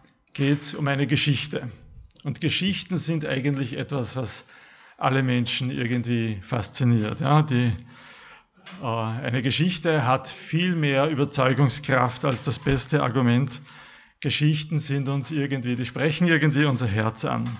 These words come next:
Und wir haben ja gelernt, so in einer der letzten Serien, wo es um, um die, den Überblick über die Bibel geht, die Bibel ist auch nicht so sehr jetzt ein Buch über systematische Theologie oder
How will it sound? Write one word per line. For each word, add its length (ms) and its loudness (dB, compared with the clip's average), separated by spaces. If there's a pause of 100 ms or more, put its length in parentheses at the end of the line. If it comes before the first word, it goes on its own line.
(1400)
Und 360 -4
wir 100 0
haben 240 4
ja 640 0 (140)
gelernt, 720 2 (140)
so 260 -4
in 180 -4
einer 260 2
der 120 4
letzten 400 2
Serien, 680 4
wo 120 0
es 140 -4
um, 340 -2
um 160 -6
die, 160 -4
den 160 -6
Überblick 500 -2
über 160 -2
die 140 -2
Bibel 340 -2
geht, 340 -2 (680)
die 80 -4
Bibel 380 2
ist 160 -2
auch 260 2
nicht 280 0
so 240 2
sehr 400 2
jetzt 340 -4
ein 400 -4
Buch 240 2
über 200 2
systematische 800 0
Theologie 640 0
oder 520 -2